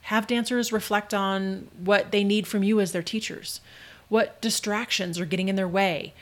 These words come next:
Talk about their teammates, their levels of confidence, their ability to focus, how they can relax, and more.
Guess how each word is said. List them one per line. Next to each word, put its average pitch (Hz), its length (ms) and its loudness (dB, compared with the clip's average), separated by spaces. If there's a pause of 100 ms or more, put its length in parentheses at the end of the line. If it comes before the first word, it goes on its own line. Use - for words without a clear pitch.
(280)
Talk 190 200 -4
about 208 200 0
their 214 120 2
teammates, 214 640 0
their 180 160 -4
levels 196 300 0
of 185 120 -6
confidence, 214 720 -2
their 190 160 -4
ability 208 300 2
to 202 60 2
focus, 208 760 -2
how - 160 -2
they 277 100 0
can 254 140 -2
relax, - 600 -2
and 170 180 -4
more. 165 260 -8